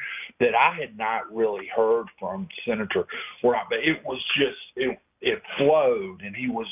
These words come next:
you know, he was talking in cadence, but he was into it. The crowd was into it, and they made a commercial out of it, I believe. Um, and it was really powerful.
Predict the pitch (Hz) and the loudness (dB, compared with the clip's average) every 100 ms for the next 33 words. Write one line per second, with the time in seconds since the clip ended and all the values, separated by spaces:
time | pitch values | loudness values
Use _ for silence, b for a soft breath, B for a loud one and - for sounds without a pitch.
0 | - 147 131 104 95 - B B B 131 | -8 0 4 4 4 -2 B B B 2
1 | 123 120 - - 139 143 147 120 107 - | 2 -2 2 4 4 2 -8 -12 -8 -2
2 | - 147 139 110 - - 117 110 143 139 | 2 2 2 -2 -4 0 0 0 -6 -2
3 | 113 107 - 143 156 160 - 143 143 - | -2 -2 -4 2 4 4 2 4 2 0
4 | - - 139 147 151 143 123 120 131 135 | -10 -2 4 4 4 2 -2 -8 -8 -6
5 | - 131 123 - - B B _ 113 120 | -2 2 2 0 -8 B B _ -2 2
6 | 123 151 147 107 117 165 - 92 90 92 | 2 2 0 0 2 2 0 -2 -2 -4
7 | 92 92 90 95 92 87 - 113 110 107 | -4 -4 0 0 0 -4 0 4 4 2
8 | 101 - - 104 113 113 117 104 107 104 | -4 -12 -8 -2 0 2 0 -2 -4 -2
9 | 113 139 170 170 151 - 131 135 127 - | 2 4 6 2 -2 0 2 4 2 -2
10 | 107 | -6